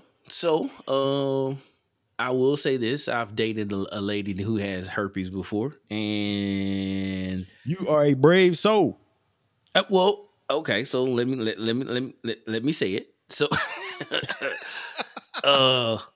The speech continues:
Speaker 1: yeah. So we didn't do anything sexually, uh,
Speaker 2: Okay.
Speaker 1: because she was, she
Speaker 2: Smart.
Speaker 1: was worried about that whole thing too. Like, "I don't wanna give you this," because she got it from someone who didn't dis-, dis-, you know,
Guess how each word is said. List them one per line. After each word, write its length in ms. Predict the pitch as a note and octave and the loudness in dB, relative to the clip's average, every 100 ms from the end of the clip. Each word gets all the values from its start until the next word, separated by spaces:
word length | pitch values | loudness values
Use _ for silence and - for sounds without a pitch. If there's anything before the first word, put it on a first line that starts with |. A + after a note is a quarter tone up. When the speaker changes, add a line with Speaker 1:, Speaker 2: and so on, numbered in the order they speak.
| _ _ _ _ | _ _ _ _
Speaker 1:
yeah. 280 | C3+ F3 D3 | 2 4 4
So 180 | - C3+ | 6 4
we 180 | C3+ D3 | 4 4
didn't 280 | D3+ D3+ D3+ | 2 2 2
do 160 | D3+ | 4
anything 420 | C#3 C3 B2+ A#2+ | 2 0 -2 -2
sexually, 760 | A2 B2 G2+ - F2 E2+ G2+ C#3+ _ _ - | 0 0 0 -4 -4 -4 -8 -12 _ _ -4
uh, 440 | A2 G#2+ G2+ F#2 E2+ - | -2 0 -2 -4 -8 -6
Speaker 2:
Okay. 280 | C3 C3+ B2 | -6 -2 -4
Speaker 1:
because 280 | C#3 A2+ G2+ | -2 -2 0
she 180 | - C3+ | 0 0
was, 240 | B2 G#2+ | 0 0
she 120 | C#3+ C3+ | 2 2
Speaker 2:
Smart. 140 | D3+ | 2
Speaker 1:
was 160 | C3 G#2+ | -2 0
worried 380 | B2 A#2 G#2 | 2 2 0
about 360 | G2+ G2+ F#2 D#2+ - _ | 0 0 0 -4 -10 _
that 180 | G2+ G2+ | -6 -6
whole 300 | F#2 G#2+ G#2 | -6 -8 -8
thing 300 | F#2+ G2+ F#2+ | -8 -10 -8
too. 200 | E2+ G2 | -8 -10
Like, 320 | D#2+ E2 F2 D2+ | -12 -12 -12 -12
"I 60 | F#2 | -10
don't 200 | G2 F#2+ | -10 -14
wanna 160 | F2+ | -16
give 260 | F2 F#2 F2+ | -14 -16 -18
you 120 | D#2+ E2 | -20 -20
this," 320 | D#2 A1+ - - _ - _ | -18 -14 -14 -16 _ -20 _
because 320 | - A2 A2 F#2+ | -10 -8 0 2
she 220 | - D3 | 2 4
got 260 | A#2 F#2 | 4 4
it 140 | F2+ - _ F#2+ E2+ _ - | 0 -6 _ -18 -18 _ -6
from 240 | A#2 G#2 | -4 -2
someone 480 | A#2+ G#2+ G#2 G2 F#2+ | -2 0 -2 -4 -4
who 480 | G#2 G2 F#2+ F2+ E2 | -2 -2 -4 -6 -6
didn't 320 | G2 G2 F2+ | -6 -6 -8
dis-, 280 | F2+ F#2 - _ G2+ | -6 -6 -6 _ -8
dis-, 300 | G#2 G2+ - | -4 -2 -4
you 100 | G#2+ | -4
know, 280 | F#2+ F2 D#2+ | -6 -6 -10